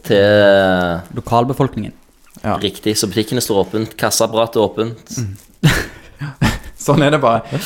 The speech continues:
Speaker 3: Mangfold i denne byen. Men, eh, nei, vi tar det inn til kampen. Nå er dere to Eiganes, eh, gutter, bare
Speaker 2: Vi kunne jo snakke om Eiganes en time, Alex. Nå må du stoppe oss,
Speaker 3: Ja,
Speaker 2: for det blir for
Speaker 3: vi, vi
Speaker 2: mye.
Speaker 3: skal ikke ha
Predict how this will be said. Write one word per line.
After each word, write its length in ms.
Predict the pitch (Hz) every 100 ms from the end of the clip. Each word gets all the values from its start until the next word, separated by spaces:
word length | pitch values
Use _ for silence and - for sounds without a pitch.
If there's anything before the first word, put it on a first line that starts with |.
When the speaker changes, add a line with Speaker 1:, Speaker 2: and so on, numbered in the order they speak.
| -
Speaker 3:
Mangfold 440 | 160 147 123 165
i 20 | 160
denne 220 | 131 135
byen. 300 | 135 113 104
Men, 240 | 123 139 147
eh, 140 | 143 131
nei, 140 | 123 127
vi 80 | 135 139
tar 200 | 147 139
det 80 | 139
inn 60 | 135
til 100 | 135
kampen. 400 | 123 - 107 104 113
Nå 140 | 117 117
er 320 | 113 110 107 107
dere 260 | 110 - 117
to 120 | 117
Eiganes, 360 | 104 110 117 - -
eh, 160 | 107 104
gutter, 320 | 110 - 101 104
bare 180 | 95 101
Speaker 2:
Vi 100 | -
kunne 180 | 190 135
jo 60 | 135
snakke 240 | 131 -
om 80 | 123
Eiganes 320 | 107 107 113
en 80 | 120
time, 240 | 123 101 110
Alex. 280 | 135 - 123
Nå 80 |
må 80 | 139
du 80 | 131
stoppe 400 | - - - 123
oss, 80 | 123
Speaker 3:
Ja, 80 | 117
Speaker 2:
for 140 | 120
det 80 | 120
blir 100 | 117
for 80 | 117
Speaker 3:
vi, 60 |
vi 140 | 120 160
Speaker 2:
mye. 80 | -
Speaker 3:
skal 180 | 113
ikke 160 | 113
ha 80 | 131